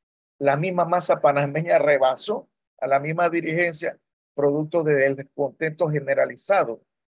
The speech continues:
que se estaba dando en favorecer a una transnacional del metal que realmente nunca cumplió con la normativa ambiental, nunca fue transparente con la rendición de cuentas, nunca cumplió la normativa constitucional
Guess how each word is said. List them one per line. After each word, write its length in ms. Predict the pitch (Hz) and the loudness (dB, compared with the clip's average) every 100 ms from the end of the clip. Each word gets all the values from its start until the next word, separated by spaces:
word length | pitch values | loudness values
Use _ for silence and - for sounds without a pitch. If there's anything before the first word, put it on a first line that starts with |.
| - | -10
que 100 | 135 | -8
se 200 | 135 127 | -6 -10
estaba 420 | - 139 143 151 | 2 4 6 6
dando 480 | 156 151 143 165 - _ _ - | 6 2 0 -8 -10 _ _ -8
en 200 | 139 139 | -6 -2
favorecer 680 | - 135 135 131 127 175 147 | 2 4 2 -2 0 0 0
a 100 | 139 | 0
una 280 | 143 165 165 | 0 -2 -4
transnacional 760 | - 160 170 160 156 156 160 | -6 -4 -2 -2 -2 0 0
del 160 | 147 147 | 0 -2
metal 500 | 165 165 165 170 208 _ _ _ _ - | -2 2 4 4 0 _ _ _ _ -8
que 80 | 147 | -4
realmente 540 | 147 147 151 151 151 | -2 -2 -4 -6 -6
nunca 640 | 156 208 247 220 - 180 180 | -2 0 -2 -4 -2 -2 -2
cumplió 460 | 147 135 151 160 | -8 -8 -4 -4
con 100 | 151 | -2
la 80 | 139 | -2
normativa 480 | 131 127 120 - 208 | -2 -4 -6 -2 0
ambiental, 540 | 202 202 208 202 208 _ _ _ _ | 0 0 2 0 0 _ _ _ _
nunca 640 | 156 214 233 214 - 156 - - | -6 -4 -4 -6 0 2 0 -4
fue 140 | 143 | -4
transparente 760 | 147 160 160 165 175 160 143 139 | 0 0 2 4 2 -2 -8 -10
con 140 | 135 | -8
la 80 | 123 | -6
rendición 480 | 120 127 _ 156 160 | -8 -14 _ -8 -4
de 140 | 170 | -4
cuentas, 480 | 175 175 160 165 - _ _ _ _ _ _ | -2 -4 0 -2 -2 _ _ _ _ _ _
nunca 560 | 147 190 247 214 - 160 | -4 -2 -2 -2 -4 -4
cumplió 540 | 147 143 - 151 170 | -4 -12 -6 0 2
la 160 | 175 151 | 4 2
normativa 580 | 147 135 139 - 160 165 | 0 0 -2 0 0 0
constitucional 920 | 170 156 156 170 160 170 160 165 120 | -4 -8 -14 -14 -10 -8 0 0 0